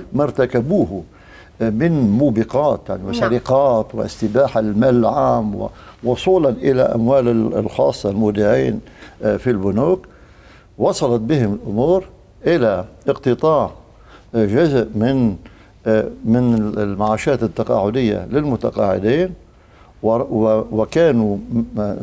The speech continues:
Speaker 1: ذاهبين باتجاه أنه وعد بأنه الآتي سيكون أعظم، يعني، مقبلون ع-، في سنة ألفين وعشرين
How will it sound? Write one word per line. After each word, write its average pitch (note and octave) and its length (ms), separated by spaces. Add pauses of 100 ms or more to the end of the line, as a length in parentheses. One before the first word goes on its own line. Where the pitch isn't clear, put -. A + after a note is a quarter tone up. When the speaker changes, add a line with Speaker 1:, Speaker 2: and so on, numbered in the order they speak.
Speaker 1:
ذاهبين C#3 600 (480)
باتجاه C#3 680 (300)
أنه A#2+ 180
وعد D#3+ 420
بأنه B2 680
الآتي D3+ 480
سيكون B2+ 440
أعظم، G2+ 440
يعني، G2 380 (160)
مقبلون A#2 560
ع-، A#2 240
في A2+ 220
سنة C#3+ 220
ألفين A2+ 460
وعشرين C3+ 440